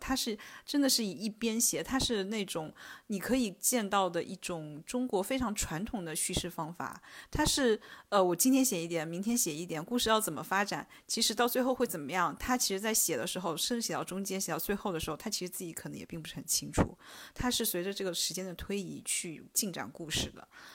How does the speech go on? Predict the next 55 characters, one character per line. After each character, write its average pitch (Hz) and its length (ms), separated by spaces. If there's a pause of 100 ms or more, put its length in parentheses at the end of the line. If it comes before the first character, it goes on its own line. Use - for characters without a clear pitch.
(120)
然 240 120
后 311 80
同 240 200
样 285 120
还 220 140
有 208 140
一 196 100
点 175 340
就 185 160
是 185 240 (220)
胡 - 160
金 254 180
铨 233 220
也 185 180
是 196 320 (140)
跟 208 260
徐 - 280
克 - 180
某 170 220
一， - 80 (400)
有 226 320
一 302 40
种 294 160
相 320 220
似， 269 140
就 262 120
是 269 140
徐， - 220
呃， 202 200
胡 208 160
金 349 140
铨 254 160
也 254 240
是 - 240
发 247 440 (160)
创-， 311 440
也 214 100
不 220 100
能 339 80
说 359 100
创 339 280
意 254 120
吧， 208 120
也 208 160
不 214 60
能 269 80
说 320 100
定 320 160
义 240 120
吧， 202 120
就 247 120
是， 285 200 (640)
呃， 226 380 (220)
嗯， 240 340
他， 381 240